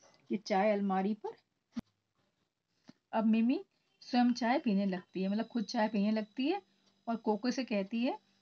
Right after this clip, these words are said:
कि तुम्हारा पेट तो बहुत भरा हुआ है, इसलिए तुम चाय भी मत पियो। उसी समय फिर से कोको का पेट गुड़गुड़ करने लगता है, तो मिमी पूछती है तो बताता कि हमारे घर में एक चूहा घुस आया है,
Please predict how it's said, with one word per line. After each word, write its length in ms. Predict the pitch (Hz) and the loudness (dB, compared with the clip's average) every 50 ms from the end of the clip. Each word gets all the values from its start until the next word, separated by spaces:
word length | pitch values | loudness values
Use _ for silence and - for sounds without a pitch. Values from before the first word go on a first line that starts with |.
| _ - | _ -8
कि 60 | 220 | -6
तुम्हारा 360 | - 208 202 196 202 220 233 | -2 0 2 4 4 2 2
पेट 260 | 226 233 220 220 214 - | 2 0 -2 -2 -2 -6
तो 100 | 247 226 | -6 -4
बहुत 260 | 208 202 220 214 202 - | -2 -2 -2 -2 -2 -4
भरा 200 | 196 185 202 214 | -2 -2 0 0
हुआ 240 | 233 240 254 311 392 | 0 0 2 2 2
है, 160 | 427 320 - - _ _ _ _ _ - | 2 0 -4 -6 _ _ _ _ _ -12
इसलिए 240 | 240 - - 233 240 | -12 -8 -6 -6 -4
तुम 180 | - 262 285 | -4 -4 -6
चाय 320 | 262 - 226 196 185 190 190 | -4 0 2 2 2 4 2
भी 200 | 190 254 403 453 - - 190 | 2 0 -2 -4 -6 -4 -2
मत 180 | 190 190 185 - _ | -2 -2 -2 -4 _
पियो। 280 | - 143 139 135 - 185 - _ _ _ _ _ _ _ - | -8 -8 -6 -8 -10 -14 -18 _ _ _ _ _ _ _ -6
उसी 200 | 226 - 254 226 | -4 -4 -2 -2
समय 240 | 247 247 254 254 | 0 0 0 0
फिर 160 | 247 - 233 214 | 0 0 -2 -2
से 180 | 220 - 262 | -2 -2 -6
कोको 280 | - - 233 233 226 247 | -6 -4 -4 -4 -4 -2
का 140 | 247 240 240 | 0 0 0
पेट 280 | 247 - 240 247 240 | 0 -2 -2 -2 -2
गुड़गुड़ 240 | 208 208 208 233 247 | -2 -2 -2 -2 -2
करने 240 | - 214 196 208 220 | 0 0 0 0 2
लगता 340 | 226 208 196 - - 208 202 | 0 0 -2 -2 -4 -4 -4
है, 280 | 202 196 254 370 - _ _ _ _ _ _ _ _ - | -2 -2 -2 -4 -6 _ _ _ _ _ _ _ _ 0
तो 60 | 202 | 2
मिमी 300 | 202 214 220 226 254 262 | 2 4 4 4 4 2
पूछती 520 | - - 220 220 - - - 277 269 262 | 0 -2 -4 -4 -4 -6 -4 -2 0 2
है 160 | 240 247 262 | 2 2 0
तो 180 | 294 - 269 254 | -2 -2 -4 -2
बताता 440 | 208 202 196 - 185 185 185 220 254 | -2 -2 -2 -2 -2 -2 0 -2 -2
कि 120 | - 302 | 0 0
हमारे 500 | 269 220 226 202 190 170 175 190 214 220 | 0 0 0 0 0 0 0 0 -2 -2
घर 180 | 208 202 165 175 | -2 -2 -2 -2
में 180 | 196 226 - - - _ _ _ _ _ _ _ - | -2 -2 -4 -4 -8 _ _ _ _ _ _ _ -6
एक 120 | 220 220 | -6 -6
चूहा 400 | - - - 233 226 240 254 277 | -4 -2 0 0 2 2 2 0
घुस 360 | 302 - - 294 320 - - - - | 0 -2 -4 -4 -4 -4 -10 -10 -6
आया 260 | - 190 185 190 190 | -4 -2 0 0 0
है, 240 | 202 226 262 349 539 | 0 0 0 -2 -4